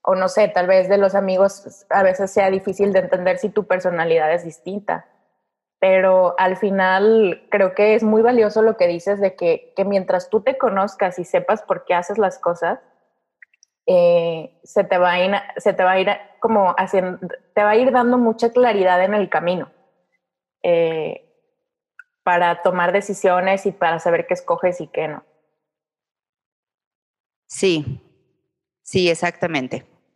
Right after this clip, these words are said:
Speaker 2: Incluso te iba a decir también, por ejemplo, los Grammys, los Grammys de, de música.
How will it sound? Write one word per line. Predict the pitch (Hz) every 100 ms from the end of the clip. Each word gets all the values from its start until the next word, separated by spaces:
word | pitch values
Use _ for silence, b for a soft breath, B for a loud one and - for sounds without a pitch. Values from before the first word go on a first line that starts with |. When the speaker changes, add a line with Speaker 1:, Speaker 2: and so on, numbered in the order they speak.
| _ _ _ _ _ _ _ _
Speaker 2:
Incluso | 214 214 262 403 320 285
te | 226
iba | 240
a | 240
decir | 196 208 208
también, | 190 190 185 196 -
por | 208
ejemplo, | 190 202 214
los | 208 180
Grammys, | 165 175 196 269 466 - - _ -
los | 185 175
Grammys | 185 196 220 202
de, | 185 156 151 147 143 143 -
de | 160
música. | 160 165 - 294